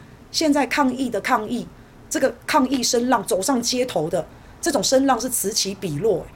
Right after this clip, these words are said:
美国自己也面对着自己的经济压力啊、政权压力啊，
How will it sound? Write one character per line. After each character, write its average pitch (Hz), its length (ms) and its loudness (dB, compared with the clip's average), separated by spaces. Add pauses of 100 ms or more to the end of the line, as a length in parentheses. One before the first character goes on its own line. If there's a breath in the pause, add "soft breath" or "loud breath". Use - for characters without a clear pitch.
(220 loud breath)
美 226 120 0
国 285 140 2
自 330 120 -2
己 214 160 -2
也 175 120 0
面 240 200 0
对 214 200 2
着 170 260 -2
自 247 100 -6
己 208 60 -4
的 170 100 -4
经 220 140 -6
济 226 140 -6
压 208 160 2
力 220 120 -4
啊、 175 360 -2
政 269 120 0
权 190 180 -4
压 202 180 -2
力 202 180 -6
啊， 156 280 -4